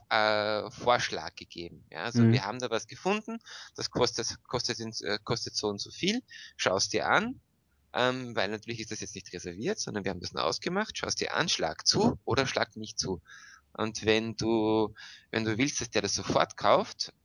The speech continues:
Speaker 1: äh, sobald irgend-, sobald er irgendwo was gefunden hat, dann musst du ihm das extra sagen. Eben.
Speaker 2: Das ist die Risikooption dann. Da muss man davon ausgehen, wenn da was nicht stimmt, was man noch nicht will, dann hat man Pech gehabt, ne?
Speaker 1: Ist so eine Art, bei der Handelsliste,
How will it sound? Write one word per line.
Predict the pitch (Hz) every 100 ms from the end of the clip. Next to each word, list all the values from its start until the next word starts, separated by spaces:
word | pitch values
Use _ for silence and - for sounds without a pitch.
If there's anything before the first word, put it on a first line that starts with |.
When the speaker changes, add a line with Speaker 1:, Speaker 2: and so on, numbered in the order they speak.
| -
Speaker 1:
äh, | 113
sobald | 127 127 110 131
irgend-, | - 139 143
sobald | 135 131 127 135
er |
irgendwo | 110 139 147 143
was | 143 -
gefunden | 147 156 160 156
hat, | 151
dann | 147
musst | 139 143 147
du |
ihm | 131
das | 127
extra | - - -
sagen. | - - 73 -
Eben. | - 98 95
Speaker 2:
Das | 92
ist | 135
die | 160
Risikooption | 147 165 135 120 98 92 - 107 104
dann. | 98 104
Da |
muss | 123 139
man | 143
davon | 131 131 120
ausgehen, | 135 - 123
wenn | 120
da | 127
was | 123 131
nicht | 135
stimmt, | 123 143 135
was | 135
man | - 120
noch | 127
nicht | 180 139
will, | 143
dann | 143 143
hat | 127
man | 151
Pech | 127 117
gehabt, | 90 87 -
ne? | 107 - - - -
Speaker 1:
Ist | - 117 -
so | 131
eine | 139 123
Art, | 110 101
bei | 127
der | 123
Handelsliste, | 117 123 113 - 104 95 80